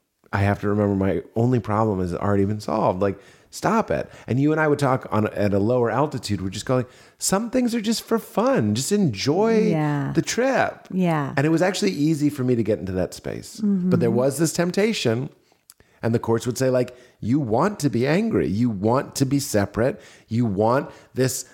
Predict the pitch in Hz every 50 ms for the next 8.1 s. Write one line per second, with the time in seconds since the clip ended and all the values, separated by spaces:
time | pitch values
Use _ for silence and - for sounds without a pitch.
0 | - _ _ - - 110 107 104 110 123 - - - 147 151 156 143 - 107 101
1 | 87 - - 113 131 135 120 135 147 - - 110 98 92 117 127 139 151 165 156
2 | - 110 101 101 - 104 107 117 110 - - 110 95 110 131 135 135 135 - 117
3 | 117 131 123 117 113 107 117 131 127 120 107 - 113 113 110 117 123 117 139 156
4 | 170 202 202 139 - 98 87 71 67 104 117 107 117 147 165 156 196 233 185 135
5 | 120 117 117 113 - - 214 202 196 196 196 196 190 - 180 160 156 156 151 165
6 | 170 156 127 120 110 92 80 - 131 135 131 - 120 131 131 120 104 82 69 -
7 | - - - 113 123 135 139 135 127 127 127 127 127 120 120 123 123 123 127 131
8 | 120